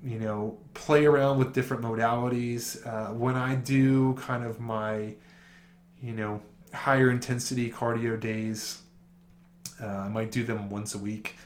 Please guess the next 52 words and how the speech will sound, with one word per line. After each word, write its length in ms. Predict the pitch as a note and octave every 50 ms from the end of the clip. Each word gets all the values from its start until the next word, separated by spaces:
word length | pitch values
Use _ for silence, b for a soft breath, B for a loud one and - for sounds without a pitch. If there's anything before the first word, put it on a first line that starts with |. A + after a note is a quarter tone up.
| B B
but 200 | - G#2+ G#2+ -
I 160 | A#2+ A#2+ A#2+ A#2+
will 600 | A#2 A2+ A#2+ A#2 A#2+ A#2 A2+ A2+ A2+ A2 A2 A2
do 480 | G#2 A#2+ A#2+ A#2 A#2 A#2 A#2 A2+ A2
a 40 | G#2+
couple 300 | - C3 B2 - C3 A#2
minutes 380 | A#2 A#2 A#2 A#2 A#2 A2+ - -
on 460 | A2 G#2+ G#2+ G#2+ G#2+ G#2+ G#2 G#2 G#2
the 60 | G#2
treadmill, 720 | - - D3 C#3 C#3 C#3 C3+ C3+ C3+ C3 B2+ C3 B2+ B2+
a 40 | C3
couple 320 | C3 - A#2+ A2+ A#2+ A2+ A2+
minutes 320 | A2 A2 A2 A2 A2 -
on 120 | A2 G2+ G2
the 40 | G2+
bike, 580 | - - B2 B2 B2+ B2+ A#2+ A#2 - - - -
a 40 | -
couple 300 | - - A#2 - A#2 G#2+
minutes 340 | G#2+ G#2+ G#2+ G#2+ G#2+ - -
on 140 | G#2+ G2+ G2+
the 80 | F#2
rower, 440 | F#2 G#2+ A#2+ B2+ C3 B2+ B2 B2 B2
a 40 | A#2+
couple 260 | - - G#2+ - A2
minutes 320 | G#2 G#2+ G#2+ G#2 G#2 - A2
on 100 | G2+ G2
the 80 | G2 -
arc 260 | A#2+ B2 B2 A#2+ - -
trainer, 460 | - B2 A#2+ A#2+ A#2+ A#2 A#2 A2+ A2+
a 40 | A2+
couple 280 | - A2 - - G#2
minutes 280 | G#2 G#2+ G#2 G2+ - -
on 160 | G#2+ G#2 G#2
the 100 | G#2 G2+
elliptical, 720 | G2 G2 G#2 G#2+ - - A#2 - - A#2+ A2+ A2+ A2+ A2+ B B B B B B B B B B
and 100 | - G#2+
I'll 140 | G#2+ G#2+ G#2+
kinda, 360 | - - A2+ A2 G#2+ G#2 G2+ A2
you 80 | A2+
know, 100 | G#2+ A2
blast 400 | G#2 G#2+ G#2+ G#2 G#2+ G#2+ - -
out 160 | A2 G#2 G2+ -
thirty 280 | - A#2+ A#2 A2+ A2+ A2
to 60 | A2
forty 300 | - - A2+ G#2+ G#2 G2
minutes. 500 | G2+ G#2 A2 A2+ A#2+ B2+ - - - - B B B B B B B G#2+ -
But 320 | - A#2 A2+ A2 A2 - -
all 300 | - C3 C3 B2+ B2+ B2
of 140 | A#2 A2 A2
those 300 | A#2 A#2 A2+ A2+ A2 -
have 320 | A#2+ A2+ G#2+ G#2+ G#2 -
different 440 | - A#2 - - - A2+ G#2 G2+